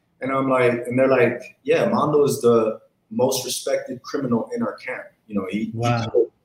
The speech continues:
Speaker 1: he could have killed you with the chainsaw right now and probably not blinked or not thought twice about it." And I'm like, "Oh, shit." So now I'm like,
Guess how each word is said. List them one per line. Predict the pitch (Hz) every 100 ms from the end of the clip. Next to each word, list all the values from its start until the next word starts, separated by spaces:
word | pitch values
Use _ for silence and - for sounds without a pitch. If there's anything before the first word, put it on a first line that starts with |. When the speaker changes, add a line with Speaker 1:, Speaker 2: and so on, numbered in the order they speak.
| _
Speaker 1:
he | -
could | 180 160
have | -
killed | 185 185 151
you | 143
with | 143
the |
chainsaw | - 175 170 160 123
right | 120 117
now | 113 110
and | 107
probably | 120 139
not | 135 135 - -
blinked | 156 117 -
or | 110
not | 127 135
thought | 127 -
twice | 143 143 -
about | - -
it." | _ _ _ _ _ _ _ _ _
And | 104
I'm | 110
like, | 104 - -
"Oh, | 107
shit." | 92 - - 135 107 101 _ _
So | - 139
now | 131 156 180 165
I'm | 160
like, | 143 127 - -